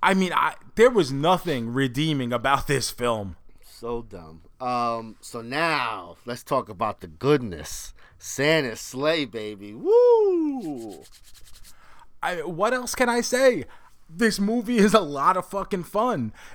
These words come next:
Speaker 1: It's, it's not gonna win any Oscars. It probably should have. I don't know. Who am I to say? I don't get to make those decisions.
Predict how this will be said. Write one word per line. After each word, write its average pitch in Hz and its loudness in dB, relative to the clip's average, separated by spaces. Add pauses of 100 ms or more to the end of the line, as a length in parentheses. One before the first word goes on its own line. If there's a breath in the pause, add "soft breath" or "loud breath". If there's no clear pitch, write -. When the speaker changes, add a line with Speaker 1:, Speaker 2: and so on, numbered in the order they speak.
Speaker 1:
It's, 175 -4
it's 180 -4
not 226 2
gonna 196 0
win 180 2
any 180 0
Oscars. 196 0 (400 soft breath)
It 185 -2
probably 165 4
should 170 2
have. 214 0
I 135 2
don't 123 -2
know. 135 0
Who 165 4
am 143 2
I 127 0
to 123 -4
say? 151 0 (140)
I 151 2
don't 143 0
get 160 -2
to 170 -2
make 147 -2
those 147 2
decisions. 143 -6